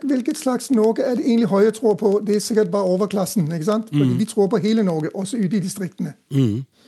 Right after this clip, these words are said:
Speaker 1: Eller partiet Sentrum, et nytt parti som er, øh, kommet opp, de sier, «Vi gir alle en mulighet.»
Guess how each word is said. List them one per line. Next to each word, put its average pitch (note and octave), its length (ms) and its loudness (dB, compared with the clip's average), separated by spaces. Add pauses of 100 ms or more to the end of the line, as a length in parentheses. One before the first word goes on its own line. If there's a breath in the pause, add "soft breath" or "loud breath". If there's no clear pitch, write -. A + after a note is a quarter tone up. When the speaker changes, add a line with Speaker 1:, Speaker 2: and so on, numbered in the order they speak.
(680 soft breath)
Speaker 1:
Eller G3 220 2
partiet A3 420 -2
Sentrum, G3 460 0
et E3+ 100 0
nytt G3 200 0
parti F#3 380 0
som E3+ 160 -2
er, D3 220 0
øh, D3+ 180 -4
kommet F3 220 -4
opp, E3+ 180 -2
de G#3 100 0
sier, G3 240 0
«Vi G3+ 200 4
gir G3+ 220 2 (140)
alle G3 240 2
en F3 120 0
mulighet.» D3+ 540 -2